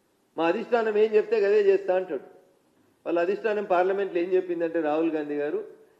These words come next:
ఎవరు ఎంత ఉంటే వాళ్ళకి అన్ని మంత్రిత్వ శాఖలు ఇస్తా అన్నది. రేవంత్ రెడ్డి, మీరు ఎంత ఉన్నారు, మీకు వచ్చిన మంత్రిత్వ శాఖలు ఎన్నో చెప్పు,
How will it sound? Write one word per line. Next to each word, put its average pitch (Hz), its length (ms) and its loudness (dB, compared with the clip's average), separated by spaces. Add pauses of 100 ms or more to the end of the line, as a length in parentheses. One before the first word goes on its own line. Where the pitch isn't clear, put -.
(120)
ఎవరు 214 300 4
ఎంత 208 260 2
ఉంటే 220 640 0
వాళ్ళకి 175 320 2
అన్ని 180 140 0
మంత్రిత్వ 180 480 -2
శాఖలు 160 320 -4
ఇస్తా 151 260 -8
అన్నది. 143 300 -8 (800)
రేవంత్ 247 280 6
రెడ్డి, 277 200 8
మీరు 262 180 6
ఎంత 240 240 4
ఉన్నారు, 277 260 10
మీకు 277 300 4
వచ్చిన 254 240 6
మంత్రిత్వ 277 560 6
శాఖలు 269 360 10
ఎన్నో 262 200 8
చెప్పు, 247 400 4